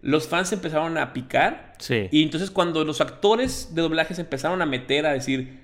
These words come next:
Speaker 1: "No, sí, es que está mal", es cuando ya
Speaker 2: Sí,
Speaker 1: empezó el
Speaker 2: son,
Speaker 1: problema.
Speaker 2: sí. Y
Speaker 1: Porque,
Speaker 2: hay,
Speaker 1: pues,
Speaker 2: y hay
Speaker 1: sí.
Speaker 2: actores que, por ejemplo, Lalo Garza,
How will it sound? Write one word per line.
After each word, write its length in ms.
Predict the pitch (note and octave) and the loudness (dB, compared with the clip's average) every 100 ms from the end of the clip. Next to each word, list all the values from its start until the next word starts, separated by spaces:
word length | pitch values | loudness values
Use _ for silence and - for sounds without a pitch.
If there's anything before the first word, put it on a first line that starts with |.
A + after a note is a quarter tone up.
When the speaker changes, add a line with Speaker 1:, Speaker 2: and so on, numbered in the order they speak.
| - | -4
Speaker 1:
"No, 240 | D3+ D#3 | 2 2
sí, 460 | B2+ D3 B2 A2+ - | 2 0 0 -4 -12
es 140 | - C3 | -10 -6
que 80 | F3+ | -2
está 160 | D#3 | 0
mal", 320 | C#3 E3 D4 - - - - | 0 0 -2 -4 -16 -20 -14
es 220 | - - - | -6 -6 0
cuando 280 | G3+ F3+ | 0 2
ya 140 | D3 D3+ | 2 2
Speaker 2:
Sí, 80 | B2+ | 4
Speaker 1:
empezó 220 | A#2 D#3 | 4 2
el 40 | |
Speaker 2:
son, 100 | B2+ | 2
Speaker 1:
problema. 420 | A2 A#2+ C3+ - | 0 2 2 0
Speaker 2:
sí. 140 | - B2+ | -2 -4
Y 40 | |
Speaker 1:
Porque, 260 | B2 C3+ C3+ | 2 4 6
Speaker 2:
hay, 460 | C#3 B2+ B2 B2 | 4 2 0 -4
Speaker 1:
pues, 160 | A#2 B2 | -2 2
Speaker 2:
y 20 | |
hay 120 | C3+ | 4
Speaker 1:
sí. 60 | D#3 | 4
Speaker 2:
actores 460 | F3 - D3 D#3+ - | 2 0 -2 -2 -2
que, 520 | D3+ B2+ A2 G#2 - _ - - | -2 0 -2 -8 -16 _ -8 0
por 120 | A#2 | 2
ejemplo, 280 | B2+ A2+ A2 | 2 4 4
Lalo 200 | A#2+ C3 | 6 4
Garza, 400 | C3 B2 D#3 | 2 2 -4